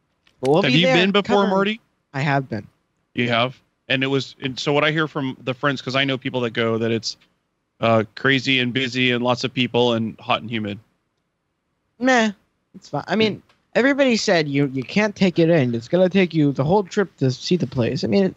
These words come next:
Speaker 1: it's not that big.
Speaker 2: Yeah.
Speaker 1: If you ever go to, like, a big broadcasting convention or anything like this, Dayton will look a lot smaller.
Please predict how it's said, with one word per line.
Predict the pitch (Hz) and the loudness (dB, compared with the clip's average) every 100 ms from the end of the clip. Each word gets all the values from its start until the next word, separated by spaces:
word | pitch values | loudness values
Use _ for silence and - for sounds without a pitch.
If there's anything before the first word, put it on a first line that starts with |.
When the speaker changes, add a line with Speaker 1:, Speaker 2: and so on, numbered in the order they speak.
| - | -10
Speaker 1:
it's | 254 | -4
not | 269 262 - | 0 0 0
that | 110 202 | -2 -2
big. | - - - - _ _ _ _ _ _ _ _ _ _ | -6 -10 -12 -18 _ _ _ _ _ _ _ _ _ _
Speaker 2:
Yeah. | 120 104 | -8 -2
Speaker 1:
If | |
you | 175 | 2
ever | 196 226 | 4 4
go | 220 | 4
to, | 202 | 4
like, | 185 | 4
a | 165 | 2
big | 151 165 143 | 2 0 0
broadcasting | 139 139 143 147 135 - 139 | 0 0 0 -2 -2 -4 -6
convention | - 131 135 131 - 131 | -4 -2 0 -2 -2 -2
or | 131 | 0
anything | 131 131 135 | 2 2 0
like | 127 123 | 0 0
this, | 131 131 - | 2 0 2
Dayton | 160 170 143 | 0 2 -2
will | 135 | 0
look | 131 127 | -2 -2
a | |
lot | 117 - | -6 -6
smaller. | - 147 131 123 123 | -4 -2 0 -2 -4